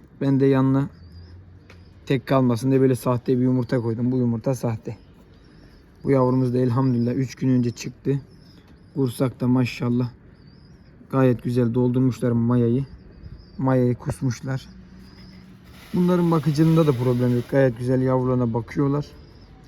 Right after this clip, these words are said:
Öbürü de olsa öbürüne de gayet güzel bakarlardı. Kaç kez çifte çift büyüttüler.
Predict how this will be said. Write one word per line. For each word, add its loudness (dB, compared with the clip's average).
Öbürü 6
de 4
olsa 2
öbürüne 4
de 2
gayet 0
güzel 0
bakarlardı. 0
Kaç -2
kez 0
çifte -6
çift -6
büyüttüler. -2